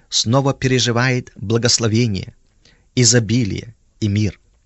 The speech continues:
Всемогущий Господь защитил его, и благословенный Мессия Христос Иисус занимает престол Давида.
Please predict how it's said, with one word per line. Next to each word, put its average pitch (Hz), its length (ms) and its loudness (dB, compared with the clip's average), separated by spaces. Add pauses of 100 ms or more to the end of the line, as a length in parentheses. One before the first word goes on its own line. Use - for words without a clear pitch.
(680)
Всемогущий 113 680 2
Господь 120 640 -2
защитил 120 760 0
его, 92 300 -6 (840)
и 120 200 0
благословенный 123 880 0
Мессия 120 460 0
Христос 127 720 -2
Иисус 107 560 -2 (540)
занимает 127 720 2
престол 113 600 -2
Давида. 98 460 -4